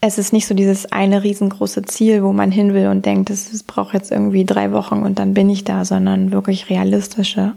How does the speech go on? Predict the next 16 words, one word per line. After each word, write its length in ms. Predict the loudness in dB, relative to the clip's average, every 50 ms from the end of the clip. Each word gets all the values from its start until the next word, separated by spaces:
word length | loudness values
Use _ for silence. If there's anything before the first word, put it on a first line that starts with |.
| -4 -2
Erwartungen 680 | -2 0 0 0 -2 -2 -4 -6 -6 -4 -2 -2 -2 -2
zu 260 | -4 -6 -8 -6 -6
haben. 300 | -6 -4 -4 -4 -6 -8 -12 _ _ _ _ _ _ _ _ _ _ _ _ _ _ _ _ _ _ _ _ _ _ _ _ _ _ _ -2
Dann 220 | 0 2 2 2
steht 180 | 0 0 -2 0
hier 120 | 2 2
noch 160 | 2 2 0
was 160 | 0 -2 -2 0
von 180 | 0 0 2
Geduld. 720 | 2 0 0 2 2 2 2 2 0 0 -4 -6 -12 -14 -20 -20 _ _ _ _ _ _ _ _ _ _ _ _ _ _ _ _ _ _ _ _ _ _ _ _ _ _ _ _ _ _ _ _ _ -20 _ _ -2
Ja, 280 | -2 0 0 -2 -4 -6 -8 -12 _ -6
also 260 | -4 -4 -2 -2 -4
auch 180 | -6 -6 -6 -8
wirklich 260 | -8 -8 -8 -10 -8
geduldig 720 | -10 -10 -8 -4 0 2 2 4 4 2 2 -2 -4 -4
sein 640 | -4 -4 -2 0 0 0 0 0 0 0 -2 -4 -4